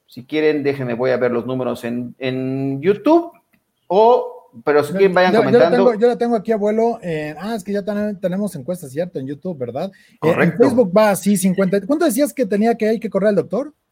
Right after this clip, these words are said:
Speaker 1: Cincuenta y dos por ciento en,
Speaker 2: Acá,
Speaker 1: cincuenta y tres punto dos.
Speaker 2: cincuenta y tres por ciento en, en YouTube, en Facebook, ¿eh?
Speaker 1: Ok.
Speaker 2: Eh, treinta y cinco es un simple accidente, que es, eh, por la descripción o la respuesta por parte del curandero,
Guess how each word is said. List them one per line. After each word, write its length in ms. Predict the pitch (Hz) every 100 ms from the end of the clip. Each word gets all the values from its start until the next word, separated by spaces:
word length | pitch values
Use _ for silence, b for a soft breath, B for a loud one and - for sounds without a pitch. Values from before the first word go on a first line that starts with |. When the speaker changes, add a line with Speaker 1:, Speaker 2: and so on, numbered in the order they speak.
| _ _
Speaker 1:
Cincuenta 560 | - 143 139 135 135
y 60 | 131
dos 180 | 156 170
por 200 | - 139
ciento 420 | 160 160 160 160
en, 160 | 139 127
Speaker 2:
Acá, 300 | 131 180 226
Speaker 1:
cincuenta 300 | 139 160 165
y 40 |
tres 220 | - 214
punto 240 | 170 208 160
dos. 340 | 135 - - _
Speaker 2:
cincuenta 520 | - 160 156 156 151
y 60 | 147
tres 180 | 165 180
por 120 | 170
ciento 360 | 170 160 160 139
en, 180 | 117
en 320 | 120 120 117 113
YouTube, 340 | 135 131 120
en 140 | 127
Facebook, 300 | 123 135 107 117
¿eh? 180 | 175 202 b b b b
Speaker 1:
Ok. 80 | -
Speaker 2:
Eh, 640 | 170 156 151 147 147 151 -
treinta 280 | 165 165 165
y 60 | 160
cinco 400 | 185 233 233 226
es 240 | 180 180
un 120 | 196 180
simple 300 | 190 180 180
accidente, 800 | 175 190 208 202 190 202 247
que 160 | - 139
es, 380 | 131 - - - _ _ _ _ _
eh, 200 | 160 139
por 180 | 127 131
la 220 | 127 120
descripción 560 | 120 120 135 123 - 151
o 60 |
la 160 | 147 123
respuesta 520 | 117 - 139 135 135
por 140 | 127 120
parte 220 | 131 127
del 100 | 131
curandero, 520 | 147 143 147 160 160